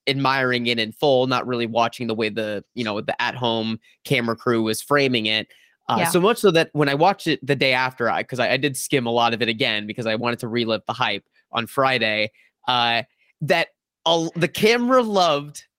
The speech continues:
Speaker 1: understandably, Flute Guy.
Speaker 2: Flute Guy! Yeah,
Speaker 1: <laughs>
Speaker 2: I didn't realize why Flute Guy was trending on Twitter that night. And I was like, "What is happening?" And I watched that clip when we were, like,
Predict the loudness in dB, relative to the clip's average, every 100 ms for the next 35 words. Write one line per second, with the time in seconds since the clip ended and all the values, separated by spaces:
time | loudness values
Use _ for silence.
0 | _ _ -4 -2 -2 -4 -2 2 2 0
1 | -2 -2 -2 -2 -2 0 -2 -2 -2 -4
2 | -4 2 4 4 2 4 4 4 2 2
3 | 2 2 0 0 0 0 0 0 0 -2
4 | -2 -2 -2 0 0 -4 -4 -2 -2 -6
5 | -10 -12 -8 -8 -8 -12 -14 -12 -10 -10
6 | -10 -8 -8 -8 -10 -10 -6 -4 -4 -2
7 | -4 -6 _ _ _ _ _ _ _ 0
8 | 2 2 -2 -6 -6 -12 0 0 0 -6
9 | -12 -8 -4 -2 2 0 2 2 2 2
10 | 2 0 -2 2 2 2 2 2 0 -4
11 | -2 0 0 -2 -2